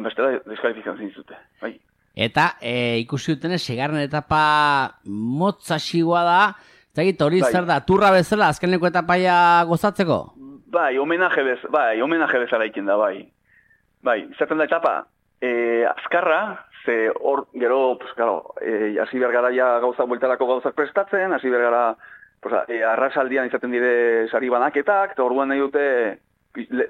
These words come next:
Speaker 1: gauzak bu-, agudo bukatu, orduan egiten da, azkeneko etapa hori, pues, bastante laburxua eta, ba, tita, pues, eka-, ez paseo bat,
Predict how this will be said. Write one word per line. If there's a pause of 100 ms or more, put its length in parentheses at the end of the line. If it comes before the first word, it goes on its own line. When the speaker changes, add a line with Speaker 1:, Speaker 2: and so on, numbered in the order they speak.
Speaker 1:
gauzak
bu-,
agudo
bukatu,
orduan
egiten
da, (420)
azkeneko
etapa
hori,
pues, (500)
bastante
laburxua
eta,
ba, (240)
tita,
pues, (120)
eka-,
ez
paseo
bat,